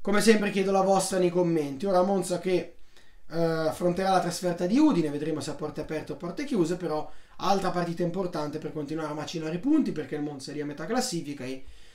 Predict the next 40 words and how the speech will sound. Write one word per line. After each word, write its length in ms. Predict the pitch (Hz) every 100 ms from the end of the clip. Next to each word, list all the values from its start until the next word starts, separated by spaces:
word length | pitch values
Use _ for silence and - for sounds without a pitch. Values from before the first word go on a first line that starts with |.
| - - - -
può 340 | - 208 214 202
respirare 680 | 196 202 - 202 202 196 196
tranquillamente, 640 | 185 180 196 196 190 175
avere 200 | 175 175
un 80 | 175
po' 120 | 175
più 200 | 175 180
di 120 | 175 175
aria 180 | 170
di 80 | 170
serenità. 680 | 165 180 202 240 294 247 226
Sono 180 | 180 175
curioso 240 | 180 190
di 80 | 180
vedere 300 | 175 190 165
Zerbin 640 | 151 170 165 247 180 156
come 160 | - 151
si 80 | 147
integr-, 380 | 151 160 151 -
integrerà 920 | 175 175 170 170 160 165 185 - -
nella 320 | 143 139 143 147
rosa, 320 | 190 175 131
perché 240 | 131 143
è 20 |
un 120 | 147 143
giocatore 320 | 147 151 160
molto 240 | 156 151
interessante, 580 | 156 175 202 202 139 110
così 160 | 120 143
come 160 | 208
Djuric. 420 | 240 240 226 - - - - - - - - - -
Vedremo, 460 | 233 185 - 131 147
dai. 140 | - - -
Monza 340 | 170 180 175
comunque 340 | 170 170 165
oggi 840 | 175 170 160 160 156 151 151 147 143
buona 240 | 180 185
partita, 580 | 185 254 254 277 190 135
stiamo 360 | - 185 180 160
sereni, 720 | - 254 208 165 175 196